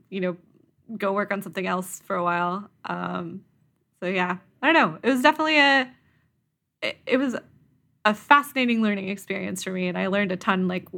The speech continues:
working collaboratively on this project instead of, you know, trying to muddle through it myself. Uh, and I think that, you know, this was definitely a situation where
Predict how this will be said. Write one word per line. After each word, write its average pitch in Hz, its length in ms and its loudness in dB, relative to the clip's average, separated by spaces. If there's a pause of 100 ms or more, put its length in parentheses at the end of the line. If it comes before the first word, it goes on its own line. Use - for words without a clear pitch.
(120)
working 190 400 -2
collaboratively 180 680 0
on 185 160 2
this 185 160 -4
project - 600 -2 (500)
instead 185 260 -4
of, 175 200 -8 (180)
you 196 80 -2
know, 180 80 -2
trying 185 200 0
to 175 60 -2
muddle 185 220 2
through 180 180 -2
it - 60 -6
myself. 180 420 0 (960)
Uh, 170 360 -2
and 196 80 0
I 185 80 2
think 185 320 -4 (220)
that, - 180 0 (200)
you 175 100 0
know, 180 180 2
this 175 180 -2
was 170 100 -4
definitely 180 240 -2
a 180 40 0
situation 180 460 -2
where 175 220 2